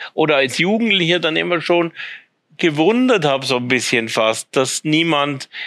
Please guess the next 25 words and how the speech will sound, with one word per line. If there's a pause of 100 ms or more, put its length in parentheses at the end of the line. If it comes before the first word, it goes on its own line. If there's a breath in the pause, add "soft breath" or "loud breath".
(120 loud breath)
widersprochen
hat
und
gesagt
hat, (400 loud breath)
„Bist
du
da
sicher
mit
einer
Behinderung
so
einen
Job?“ (360 loud breath)
Hm? (260 loud breath)
Also
ich
kann
mich
jedenfalls
an
so
einen
Widerspruch,